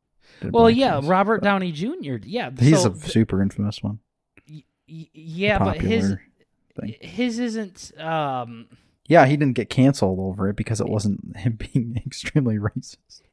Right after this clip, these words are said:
Speaker 2: Yeah, it
Speaker 1: He's just
Speaker 2: wasn't.
Speaker 1: conveniently a black guy, I guess.
Speaker 2: Yeah, oh, yeah, so that's like, oh, yeah, I guess that's a good way of,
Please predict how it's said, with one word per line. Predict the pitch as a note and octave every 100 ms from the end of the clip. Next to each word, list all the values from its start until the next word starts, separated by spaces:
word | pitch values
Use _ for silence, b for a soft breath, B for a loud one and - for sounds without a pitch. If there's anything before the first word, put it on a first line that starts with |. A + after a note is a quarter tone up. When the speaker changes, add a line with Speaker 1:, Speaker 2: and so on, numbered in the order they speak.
| F#3 A3+
Speaker 2:
Yeah, | A3 F3
it |
Speaker 1:
He's |
just | D#3
Speaker 2:
wasn't. | D#3 A#3+ G#3 D#3
Speaker 1:
conveniently | A#2 G2+ G#2+ G#2+ G#2+ G2+
a |
black | F#2+ G#2 G#2+ -
guy, | G#2 G#2 A2
I |
guess. | - A3+ F3+
Speaker 2:
Yeah, | A#3+ F4 C#4 D3
oh, | D#3+ F#3
yeah, | A#3 B3
so | - A3+ F#3+
that's | D#3+ A#3+ C#4 E3+
like, | G3 F#3
oh, | F#3 G3
yeah, | F#3 F3+
I | D#3
guess | G3 -
that's | F#3 -
a | E3
good | C#3+ C3
way | B2 A#2+
of, | A2 A2